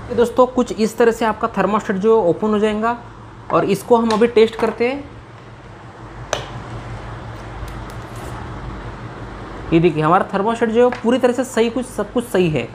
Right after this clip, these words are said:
मैंने ये जो problem है सिर्फ आपको समझाने के लिए बताया था कि अगर ये प्रॉब्लम आती है तो आपको क्या करना है और किस तरह से इसको handle करना है इस problem को। Video में हम देखने वाले हैं हमारा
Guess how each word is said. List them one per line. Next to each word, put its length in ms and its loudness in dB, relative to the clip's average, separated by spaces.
मैंने 220 6
ये 200 6
जो 100 2
problem 420 4
है 100 2
सिर्फ 280 0
आपको 260 0
समझाने 460 2
के 120 -2
लिए 80 4
बताया 280 2
था 160 0
कि 100 -2
अगर 240 0
ये 200 2
प्रॉब्लम 400 2
आती 300 0
है 60 4
तो 120 0
आपको 200 0
क्या 260 2
करना 280 -2
है 120 -8
और 240 -2
किस 160 0
तरह 180 4
से 140 0
इसको 260 -2
handle 380 2
करना 260 0
है 60 -6
इस 100 -8
problem 360 0
को। 160 -4
Video 260 0
में 80 2
हम 160 2
देखने 240 4
वाले 260 2
हैं 100 -4
हमारा 320 0